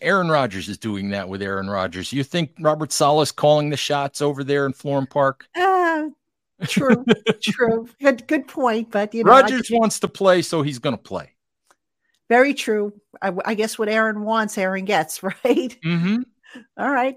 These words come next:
Speaker 2: I, I, again, I just, I just had to throw that out there because I, I just wondered, when a guy
Speaker 1: Oh, I
Speaker 2: doesn't
Speaker 1: get it.
Speaker 2: play in the preseason, you know, is there gonna be concern for rust? I, I mean, me personally, I don't think we have to worry about it.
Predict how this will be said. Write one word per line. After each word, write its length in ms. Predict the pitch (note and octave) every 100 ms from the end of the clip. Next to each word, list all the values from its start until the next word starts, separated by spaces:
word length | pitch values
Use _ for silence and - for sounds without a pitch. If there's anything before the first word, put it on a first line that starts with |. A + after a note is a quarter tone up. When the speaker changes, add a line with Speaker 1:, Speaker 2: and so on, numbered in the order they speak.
| -
Speaker 2:
I, 400 | B3 - - -
I, 80 | D4+
again, 260 | C#4+ D4 G#3+
I 100 | A3+
just, 240 | C4+ - _
I 120 | G#3+
just 260 | A3 C4 -
had 140 | C4+
to 100 | C4
throw 260 | B3+ A#3+ A#3
that 200 | A#3 A3
out 240 | G#3 G3+
there 160 | G#3+ G3
because 320 | F#3+ G3+ F3+
I, 400 | F#3+ F#3 F3+ -
I 100 | F#3+
just 220 | F#3 F3+
wondered, 300 | - A3 G3
when 140 | F#3 F#3+
a 40 |
guy 180 | F3+ G#3
Speaker 1:
Oh, 20 |
I 40 | A3+
Speaker 2:
doesn't 240 | A#3 F3+
Speaker 1:
get 120 | E3
it. 20 |
Speaker 2:
play 140 | A3 A#3
in 80 | A3
the 60 |
preseason, 760 | - C#4+ C#4+ B3 A3 G#3+ G3+ F#3+ _ _ - _ _
you 120 | G#3+
know, 440 | G3 F#3 F3 F3 - _ _ _
is 160 | A3 G#3+
there 100 | G#3+
gonna 200 | A3 G#3+
be 140 | G#3+
concern 460 | A3 A3+ - G#3 G3+
for 200 | - G3+
rust? 440 | F#3+ G3 F#3+ -
I, 100 | F#3+ -
I 80 | F#3
mean, 200 | B3+ A#3+
me 140 | C#4
personally, 540 | F4+ D#4+ D4+ - B3 A3 -
I 120 | G#3+
don't 220 | A3+ A3
think 220 | A3 A3+ A3
we 140 | G3 G#3
have 160 | F#3+
to 100 | G3
worry 180 | F#3+ G3+
about 280 | G3+ G#3+ G#3+
it. 160 | G#3+